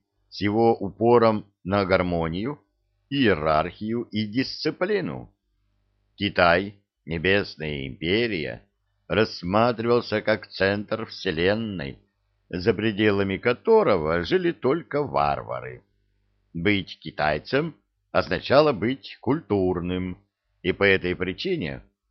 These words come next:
остальной мир должен был относиться к Китаю с должным почтением. Это особое чувство превосходства пронизывало ответ китайского императора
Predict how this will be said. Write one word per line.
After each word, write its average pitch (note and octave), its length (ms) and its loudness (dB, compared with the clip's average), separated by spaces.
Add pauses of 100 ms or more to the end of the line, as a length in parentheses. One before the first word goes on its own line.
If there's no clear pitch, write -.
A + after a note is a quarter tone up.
(180)
остальной F#3 500 2
мир F3 220 2
должен C3+ 460 4
был C3+ 280 0
относиться G#2+ 800 -4
к - 80 -10 (100)
Китаю G#2+ 800 2 (180)
с F2 200 -10
должным G2+ 560 2
почтением. F2+ 1080 -6 (920)
Это G#2+ 320 6
особое G#2 580 4
чувство B2 480 -2
превосходства E2+ 1080 -4 (540)
пронизывало C3+ 720 2
ответ A2+ 480 0 (180)
китайского F#2 720 -2
императора D#2 760 0